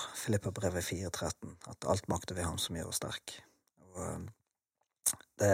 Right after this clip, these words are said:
handler om å ikke gi opp. Hundre prosent. Og det synes jo du, Karl, eh,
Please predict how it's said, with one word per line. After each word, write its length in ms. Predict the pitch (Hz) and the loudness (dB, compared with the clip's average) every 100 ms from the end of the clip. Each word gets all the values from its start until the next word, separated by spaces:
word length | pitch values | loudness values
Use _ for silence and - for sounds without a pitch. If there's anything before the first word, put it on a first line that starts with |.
| 90 | 10
handler 120 | 107 123 | 10 8
om 80 | - | 8
å 40 | |
ikke 180 | 104 85 | 4 4
gi 40 | - | 2
opp. 180 | - - - _ _ _ _ _ _ _ - | -2 -14 -16 _ _ _ _ _ _ _ 2
Hundre 160 | 101 95 | 4 6
prosent. 540 | - - - - - - - - - - - _ _ | 4 2 0 -4 -10 -10 -16 -14 -14 -16 -20 _ _
Og 100 | 101 | -2
det 280 | 117 104 92 | 4 4 6
synes 240 | - 123 - | 4 2 2
jo 80 | |
du, 140 | 82 95 | 2 2
Karl, 340 | - 90 95 - | 2 2 2 0
eh, 680 | 98 98 - - - - | 0 0 0 -2 -2 -4